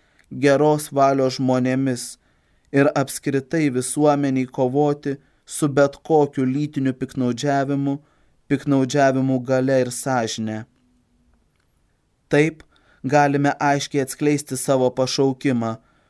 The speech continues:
kuriuo esame kviečiami būti, sakramentas arba artimos jungties su Dievu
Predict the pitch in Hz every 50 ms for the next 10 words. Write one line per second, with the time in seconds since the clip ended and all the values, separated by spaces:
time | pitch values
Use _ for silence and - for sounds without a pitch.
0 | _ _ - - 139 139 135 131 127 123 - 147 147 143 143 147 - 131 127 127
1 | 127 - 127 131 127 123 - 135 131 135 139 135 127 120 123 131 127 123 120 120
2 | 120 117 110 - _ _ _ _ _ _ _ _ _ - - - 143 143 - 135
3 | 131 127 131 135 147 160 165 156 - 123 120 - - 135 131 120 135 131 - -
4 | 139 131 131 - 143 135 139 143 147 147 147 - 131 131 - - - 151 147 147
5 | - - 131 123 117 127 123 120 120 123 143 147 151